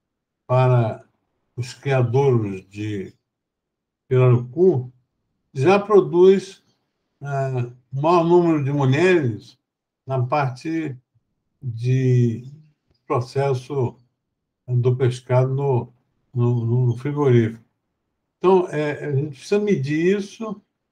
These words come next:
é, e, e mo-, apresentar caminhos para dialogar com o O D S, né?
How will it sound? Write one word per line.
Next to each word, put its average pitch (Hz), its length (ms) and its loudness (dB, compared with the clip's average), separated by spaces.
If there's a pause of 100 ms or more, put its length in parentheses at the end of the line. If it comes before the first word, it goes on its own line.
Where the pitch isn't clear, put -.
(200)
é, 143 440 -6
e, 156 220 -6
e 156 40 -6
mo-, 165 240 -4 (100)
apresentar 143 960 -4
caminhos 147 540 -6 (100)
para 165 520 -2 (920)
dialogar 165 480 4
com 180 120 -2
o 185 60 4
O 190 60 4
D 190 140 0
S, 131 460 -4
né? 147 260 -12